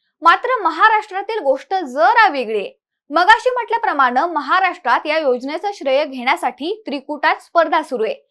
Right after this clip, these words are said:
इतर ज्या राज्यांमध्ये लाडक्या बहिणीसारखी योजना इम्प्लिमेंट केली होती,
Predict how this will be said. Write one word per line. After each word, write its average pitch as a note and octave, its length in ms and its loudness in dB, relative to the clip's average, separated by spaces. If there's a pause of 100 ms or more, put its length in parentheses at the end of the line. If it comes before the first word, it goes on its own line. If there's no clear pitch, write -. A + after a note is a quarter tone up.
(320)
इतर F#4+ 360 -2
ज्या A#4 140 2
राज्यांमध्ये D#4+ 800 2
लाडक्या B3+ 360 4
बहिणीसारखी F4+ 600 -4
योजना C#4 480 -4
इम्प्लिमेंट C#4+ 540 -6
केली C#4+ 160 -4
होती, D4 340 -6